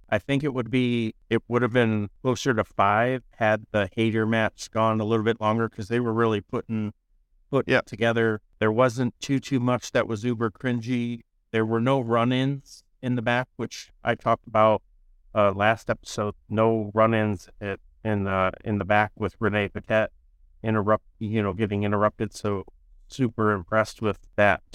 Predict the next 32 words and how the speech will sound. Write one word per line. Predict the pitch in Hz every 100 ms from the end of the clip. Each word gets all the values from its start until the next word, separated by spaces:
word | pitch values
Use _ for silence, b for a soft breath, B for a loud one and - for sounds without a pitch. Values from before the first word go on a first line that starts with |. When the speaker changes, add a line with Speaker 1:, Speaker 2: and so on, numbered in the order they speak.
| 107
Speaker 1:
uh, | 98 95 92 -
with | 107 -
that | 110 -
improvement | - 117 104 95
overnight. | 95 92 95 - - -
Speaker 2:
I, | 123 131 135
uh, | 135 131
I |
agree. | 160 170 185
Actually, | 143 131 113
I, | 123
I | 127
went | 143 156
four. | 160 151 156 -
Uh, | 120 113
probably | - 151 156 147 - _ _ _ _ _ -
would | 135 160
have |
been | 165 147
higher, | 156 165 175 156
except | 101 117 - 123
for | 151
the | 139
Jericho | 131 143 143
stuff. | 147 151 143
I |
lost | 139 139 -
a |
little | 143 139 143
and, | 123 120
and | 120 120 117
Speaker 1:
Yeah. | 104 92